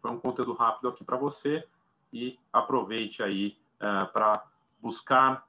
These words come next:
alternativas pro seu negócio, né? Tem caminhos, tem como fazer.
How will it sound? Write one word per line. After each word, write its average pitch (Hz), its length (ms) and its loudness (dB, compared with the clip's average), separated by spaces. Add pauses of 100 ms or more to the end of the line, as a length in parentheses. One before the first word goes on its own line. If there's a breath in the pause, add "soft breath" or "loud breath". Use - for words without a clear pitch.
(280)
alternativas 123 760 0
pro 117 100 -14
seu 120 160 -8
negócio, 98 560 -4
né? 95 220 -6
Tem 135 260 -2 (240)
caminhos, 135 800 -4 (360)
tem 120 180 -4
como 120 320 -2
fazer. 113 560 -2